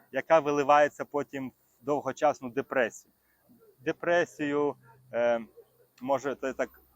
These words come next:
дуже сказано, депресія, бо депресія — це все ж таки лікарський, е, діагноз.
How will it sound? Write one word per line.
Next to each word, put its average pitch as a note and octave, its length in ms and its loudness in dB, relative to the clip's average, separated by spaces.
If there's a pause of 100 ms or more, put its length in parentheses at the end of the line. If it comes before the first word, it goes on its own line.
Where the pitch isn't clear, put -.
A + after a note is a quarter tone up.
(140)
дуже E3+ 280 0
сказано, G#2 460 -2
депресія, G#2+ 600 -6
бо A2+ 140 -6
депресія — B2+ 520 -2 (100)
це C3 180 -4
все C3 200 -14
ж - 80 -20
таки B2+ 320 -10 (380)
лікарський, B2+ 800 -6 (960)
е, A2 360 -12 (2000)
діагноз. C3+ 540 2